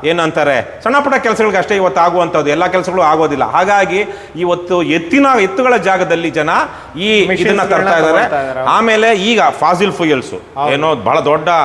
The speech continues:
Speaker 1: ಗ್ಲೋಬಲ್ ವಾರ್ಮಿಂಗ್ ಕಾರಣ ಆಗಿರುವಂತ ಗ್ಲೋಬಲ್, ಏನು, ಗ್ಯಾ-, ಗ್ಯಾ-, ಏನು ಎಮಿ-, ಏನ್ ಎಮಿಷನ್ಸ್ ಅದು? ಗ್ರೀನ್ ಹೌಸ್ ಗ್ಯಾಸಸ್
Speaker 2: ಹೌದು.
Speaker 1: ಅವೆಲ್ಲ ಆಗ್ತಾ ಇರುವಂತ ಕಾರಣಕ್ಕಾಗಿ ಇವೆಲ್ಲ ಏನು ಎಲೆಕ್ಟ್ರಿಕ್, ಇದು ಫಾಸಿಲ್ ಫ್ಯೂಯಲ್ಸ್ ಬಳಸುವಂತದ್ದು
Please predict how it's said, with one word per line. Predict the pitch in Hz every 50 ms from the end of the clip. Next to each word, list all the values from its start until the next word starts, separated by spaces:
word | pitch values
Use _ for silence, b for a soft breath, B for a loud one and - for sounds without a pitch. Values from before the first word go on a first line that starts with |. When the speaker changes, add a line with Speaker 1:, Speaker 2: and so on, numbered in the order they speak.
| - B B B -
Speaker 1:
ಗ್ಲೋಬಲ್ | 135 160 165 175 170
ವಾರ್ಮಿಂಗ್ | 170 165 165 151 160 160 160 156 151 156
ಕಾರಣ | 139 143 156 160
ಆಗಿರುವಂತ | 156 151 151 151 151 147 143 139 151
ಗ್ಲೋಬಲ್, | 139 117 135 147 147 147 151 147 147 143 131 127 117 - B B B B - 127
ಏನು, | 135 135 127 123 113 101 101 110 120 104 98
ಗ್ಯಾ-, | 107 131 117 117 123 113 B B B B B -
ಗ್ಯಾ-, | 127 127 120 117 110 101 120 - 107
ಏನು | 120 131 131
ಎಮಿ-, | 127 135 156
ಏನ್ | 147 160 170
ಎಮಿಷನ್ಸ್ | 165 160 - - 160 147 -
ಅದು? | 151 151 208 247
ಗ್ರೀನ್ | - - - 139 180 180 170
ಹೌಸ್ | 165 165 135 127
ಗ್ಯಾಸಸ್ | 156 147 147 165 139 - -
Speaker 2:
ಹೌದು. | 113 101 - - 127 127 127
Speaker 1:
ಅವೆಲ್ಲ | 139 151 175 196 208
ಆಗ್ತಾ | 180 175 185 190 185 196 185 180
ಇರುವಂತ | 175 170 160 175 175 170 170 170 170
ಕಾರಣಕ್ಕಾಗಿ | 170 170 170 160 156 170 175 170 165 - 170 160 165 156 185 202 202 185 B B B B B 131
ಇವೆಲ್ಲ | 151 156 160 160 165 175 180 170 165 156
ಏನು | 156 160 160 156
ಎಲೆಕ್ಟ್ರಿಕ್, | 151 156 170 160 - 170 170 165
ಇದು | 151 143 135 131 117 104 98 - - - -
ಫಾಸಿಲ್ | 143 160 175 185 185 156
ಫ್ಯೂಯಲ್ಸ್ | - 170 165 135 131
ಬಳಸುವಂತದ್ದು | 143 147 151 147 170 160 151 147 165 156 156 170 180